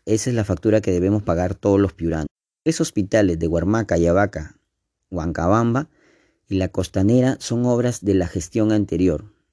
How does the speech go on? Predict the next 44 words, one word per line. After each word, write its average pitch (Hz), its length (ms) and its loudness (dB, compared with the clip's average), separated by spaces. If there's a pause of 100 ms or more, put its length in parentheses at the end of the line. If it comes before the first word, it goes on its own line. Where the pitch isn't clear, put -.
(100)
y 85 120 -10
que - 100 -8
la 85 100 0
actual 117 300 -2
no 117 80 0
ha 113 40 0
tenido 113 280 2
la 110 140 0
capacidad 92 640 0
de 117 60 2
resolver 92 420 0
los 104 140 0
problemas. 85 560 -2 (360)
Los 87 180 -6
hospitales 107 520 0
van 113 160 2
demasiado 104 500 0
lento 113 560 0
y 92 80 -10
Huarmaca 92 540 -2
tiene 107 240 0
observaciones 101 640 -2
por 87 140 -8
un 90 120 -2
tema 98 280 0
de 87 100 2
agua 98 300 0
que 92 120 -2
no 95 220 2
ha 101 80 0
sido 101 320 2
visto 101 240 0
en 101 80 0
su 98 140 -4
momento. 87 500 0 (420)
Se 92 240 -4
corre 113 240 0
el 98 80 -2
riesgo 117 360 2
de 95 120 2
tener 95 400 0
un 98 160 -4
elefante 87 480 -4
blanco. 78 400 -6